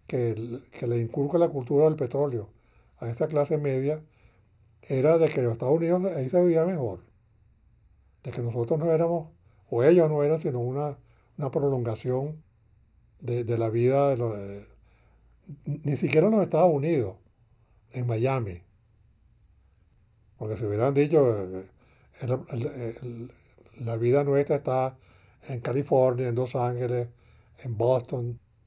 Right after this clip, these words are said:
pero bueno, por lo menos algo, algo mejor, ¿no? Pero en Miami, yo, yo, yo conocí a Miami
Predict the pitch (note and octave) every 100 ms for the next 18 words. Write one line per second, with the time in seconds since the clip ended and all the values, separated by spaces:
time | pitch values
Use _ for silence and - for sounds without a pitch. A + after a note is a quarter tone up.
0 | _ _ _ _ - F#2+ F2+ B2 G#2+ G2+
1 | F#2+ G2+ A2 C3 C3 C3+ C3+ A#2+ C3 C3+
2 | A#2 A#2 A2 A2 B2 - _ _ - _
3 | _ _ - A#2+ A2+ A2 A#2 D#3 D#3 G#2
4 | D#2+ _ _ _ _ _ _ _ - -
5 | - _ _ _ A#2+ B2 C3 A2+ B2+ -
6 | B2+ B2+ E3 D#3+ D#3+ D#3 D3+ D3+ D#3 D#3+
7 | D#3